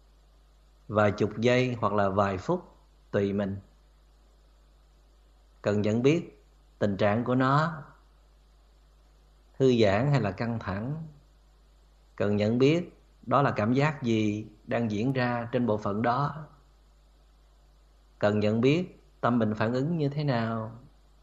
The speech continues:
Rồi mình lại dịch chuyển lên trên, phần thắt lưng, phần cột sống, toàn tấm lưng.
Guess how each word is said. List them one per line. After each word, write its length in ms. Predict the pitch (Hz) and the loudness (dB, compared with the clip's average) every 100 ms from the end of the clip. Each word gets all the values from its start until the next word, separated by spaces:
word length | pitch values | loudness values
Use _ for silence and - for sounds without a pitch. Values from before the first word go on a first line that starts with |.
| _ _ _ _ _ _ _ _ _ _ _ _ _ 110 | _ _ _ _ _ _ _ _ _ _ _ _ _ 0
Rồi 140 | 107 | 2
mình 240 | 110 107 | 4 2
lại 120 | 104 104 | 2 2
dịch 160 | 107 - | -2 -2
chuyển 200 | 104 127 | -2 0
lên 220 | 139 131 | 0 0
trên, 560 | 127 127 131 131 131 135 - _ _ _ _ _ _ _ _ _ _ _ | 2 2 2 0 -4 -12 -18 _ _ _ _ _ _ _ _ _ _ _
phần 180 | 110 107 | -4 -2
thắt 260 | 151 147 | -4 0
lưng, 420 | 147 143 143 143 139 - _ _ _ _ _ _ _ _ _ _ _ _ _ _ _ | 2 4 2 -4 -8 -16 _ _ _ _ _ _ _ _ _ _ _ _ _ _ _
phần 180 | 107 107 | -4 0
cột 240 | 104 104 - | 0 0 -4
sống, 520 | - 135 190 214 202 - _ _ _ _ _ _ _ _ _ _ _ _ _ _ _ _ _ _ - _ _ _ _ _ | 0 2 2 -4 -10 -18 _ _ _ _ _ _ _ _ _ _ _ _ _ _ _ _ _ _ -20 _ _ _ _ _
toàn 340 | 110 107 107 104 | 2 2 2 -2
tấm 160 | 135 | -2
lưng. 340 | 151 135 131 | 2 2 0